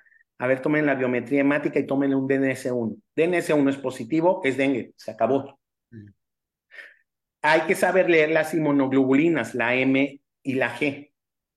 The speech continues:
Speaker 1: No voy a ahondar más en eso porque eso te habla de memoria. Tú puedes tener un dengue primario,
Speaker 2: No.
Speaker 1: un dengue secundario reactivado,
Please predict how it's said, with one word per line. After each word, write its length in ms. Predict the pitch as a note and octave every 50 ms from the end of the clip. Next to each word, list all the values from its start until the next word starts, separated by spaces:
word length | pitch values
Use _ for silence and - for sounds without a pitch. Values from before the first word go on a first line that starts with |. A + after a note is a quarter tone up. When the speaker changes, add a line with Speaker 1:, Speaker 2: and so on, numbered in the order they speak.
| _ _ _
Speaker 1:
No 140 | - B2+ B2
voy 140 | B2 C3+ C3+
a 40 | C3+
ahondar 300 | C#3 C3+ C3 B2+ B2+ B2+
más 200 | C3 C3 - -
en 140 | C3+ C#3
eso 220 | C#3 C3+ - D3+ C#3
porque 420 | D3 C#3 D3 C#3+ A#2 - - - - _
eso 240 | - D3 - E3 D3+
te 80 | D#3
habla 220 | D3+ D3 D3+ D3 C#3
de 120 | C#3 C3+
memoria. 640 | C3 C3 B2+ C3 C3 C#3 C#3+ C#3 C3+ B2+ A#2 A2+ -
Tú 120 | - C#3+
puedes 200 | - F3+ E3+ F3
tener 240 | E3+ D3+ D#3+ E3 E3+
un 180 | E3 D#3+ D#3+ D3+
dengue 640 | D#3 D#3 D#3+ D#3+ D3+ D#3+ D#3+ D#3 D#3+ D#3+ - - _ _ _
primario, 840 | - - C#3+ C#3+ C#3 D#3 E3 F#3 F#3 G3+ A3+ C#4+ - - D3 C#3+ B2 - - -
Speaker 2:
No. 280 | E3+ F3 F#3+ F#3 - -
Speaker 1:
un 180 | - E3 F#3+ F3+
dengue 380 | - F3+ F3 F3 F3 F#3 F3+
secundario 760 | F#3 - F3 D3 - - D3+ C#3+ C#3 D3+ D#3 E3 F3+ F3 E3
reactivado, 1000 | - D3 C3+ B2 - - - - B2+ B2+ C#3+ D#3 E3+ E3 F3+ A3+ D#4+ - - -